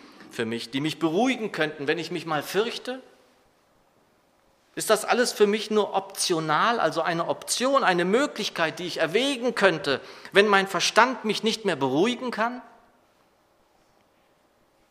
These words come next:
Vers zwei. Doch wir wissen, wenn das geschieht,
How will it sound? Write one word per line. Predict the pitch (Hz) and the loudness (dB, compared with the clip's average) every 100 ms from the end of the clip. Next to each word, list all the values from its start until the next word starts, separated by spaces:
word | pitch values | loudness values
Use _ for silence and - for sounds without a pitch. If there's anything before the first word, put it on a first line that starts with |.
| _ _ _ _ _ - | _ _ _ _ _ -18
Vers | - 131 131 | -8 -6 -4
zwei. | - - 123 104 95 - _ _ _ _ _ _ _ _ _ - | -6 -4 -4 -6 -12 -20 _ _ _ _ _ _ _ _ _ -2
Doch | 131 117 | -2 -2
wir | 107 101 | -6 -4
wissen, | 151 - 196 190 202 - - _ _ _ _ _ _ _ _ - | -4 -4 -4 -6 -8 -14 -20 _ _ _ _ _ _ _ _ -10
wenn | 104 | -4
das | 107 165 - - | 0 0 -2 -4
geschieht, | 143 - 147 170 175 - | -2 -2 -4 -8 -12 -18